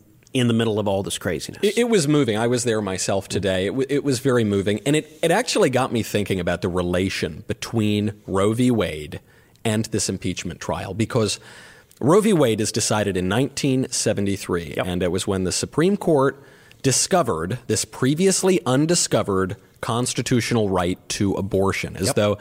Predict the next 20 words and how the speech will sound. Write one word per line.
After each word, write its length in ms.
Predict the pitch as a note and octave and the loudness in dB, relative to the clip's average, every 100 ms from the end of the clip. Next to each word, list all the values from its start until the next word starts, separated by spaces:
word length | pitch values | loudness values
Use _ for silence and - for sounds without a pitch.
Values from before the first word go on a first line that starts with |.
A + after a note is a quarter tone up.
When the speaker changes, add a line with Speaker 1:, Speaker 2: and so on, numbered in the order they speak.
| - | -4
Speaker 1:
Yep. 140 | C3+ | -2
Speaker 2:
the 80 | A#2 | -2
framers 480 | - A#2+ A2+ C3 B2 | -2 0 2 2 2
of 100 | B2+ | 0
our 100 | A#2+ | 0
Constitution 960 | C#3+ B2+ - B2+ - C#3 B2+ F#2+ F2 - - - - | 0 -2 -2 -2 2 2 2 -2 -2 -6 -12 -14 -4
secretly, 720 | - - G#3 - D#3 F2+ D#2+ | -2 2 2 2 0 0 -2
in, 120 | F2 | -2
in 560 | G#2 - A#2+ A2 G2+ - - | -2 0 2 2 0 -2 0
invisible 500 | B2 D#3 F#3 E3 D#3 | 2 4 4 4 2
ink, 320 | C#3+ E2+ - - - _ | 2 -2 -12 -18 -20 _
wrote 300 | G2 A#2+ B2+ | 0 4 4
in 320 | C3 A2 G#2+ - G#2+ | 4 2 0 -2 0
a, 240 | G2+ F#2+ - | 2 0 0
a, 260 | F2+ F#2 F2+ - _ _ _ F#2 F2 | 0 0 -4 -10 _ _ _ -2 0
a 60 | A#2+ | 2
right 280 | A#2 C3 C3 | 2 0 0
to 120 | C3+ | 0
an 60 | A2+ | 0
abortion. 600 | F2+ G2 G#2 - D2+ | 0 0 0 -2 -6